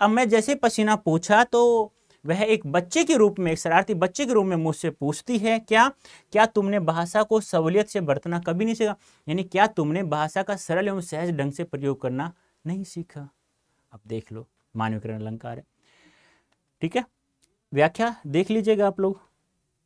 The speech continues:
और ये ध्यान रखना, यहाँ पे बात का मानवीकरण किया गया है और ये तो सेम है ही। बात को कील और पेंच की उपमा देने कारण यहाँ उपमा अलंकार किया गया और मुहावरों का प्रयोग किया गया है।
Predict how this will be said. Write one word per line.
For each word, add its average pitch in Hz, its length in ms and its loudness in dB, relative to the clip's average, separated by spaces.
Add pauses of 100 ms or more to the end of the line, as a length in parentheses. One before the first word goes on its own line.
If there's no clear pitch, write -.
(420)
और 123 300 2 (100)
ये 175 200 8
ध्यान 170 260 2
रखना, 156 240 0
यहाँ 147 240 0
पे 190 160 -4 (240)
बात 135 280 6
का 156 140 0
मानवीकरण 143 540 2
किया 175 220 0
गया 175 200 0
है 214 240 -6 (200)
और 113 200 0
ये 131 140 2
तो 147 120 -6
सेम 151 340 -4
है 151 140 -2
ही। 240 140 -4 (480)
बात 185 280 8
को 240 140 2
कील 226 420 2
और 185 220 -2
पेंच 208 400 -4
की 208 520 -2
उपमा 156 340 -2
देने 139 320 0
कारण 131 280 -2
यहाँ 120 120 0
उपमा 123 280 0
अलंकार 113 560 -2
किया 127 180 -4
गया 156 100 -4
और 135 60 -2
मुहावरों 107 380 -2
का 120 120 -8
प्रयोग 120 400 -8 (120)
किया 98 200 -10
गया 92 220 -18
है। 101 100 -20